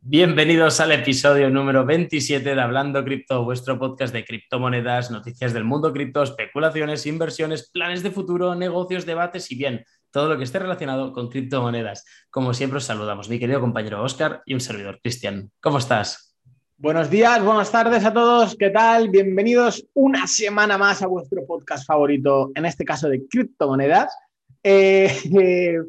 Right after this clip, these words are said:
Speaker 2: Vamos a tener un vídeo muy interesante, pero bueno, en primer lugar quiero pedir disculpas. La semana pasada no pudimos grabar por unos asuntos personales míos, no fue culpa de Cristian, esta vez no fue culpa de Cristian, normalmente es culpa de él, pero esta vez no.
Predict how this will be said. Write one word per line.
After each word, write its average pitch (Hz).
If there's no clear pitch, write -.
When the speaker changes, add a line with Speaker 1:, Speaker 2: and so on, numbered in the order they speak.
Speaker 2:
Vamos 233
a 240
tener 220
un 208
vídeo 196
muy 196
interesante, 175
pero 208
bueno, 214
en 175
primer 208
lugar 233
quiero 214
pedir 190
disculpas. 208
La 214
semana 202
pasada 202
no 196
pudimos 214
grabar 190
por 175
unos 185
asuntos 180
personales 151
míos, 180
no 165
fue 151
culpa 139
de 117
Cristian, 202
esta 170
vez 175
no 196
fue 190
culpa 165
de 143
Cristian, 180
normalmente 165
es 139
culpa 151
de 147
él, 196
pero 151
esta 135
vez 127
no. 175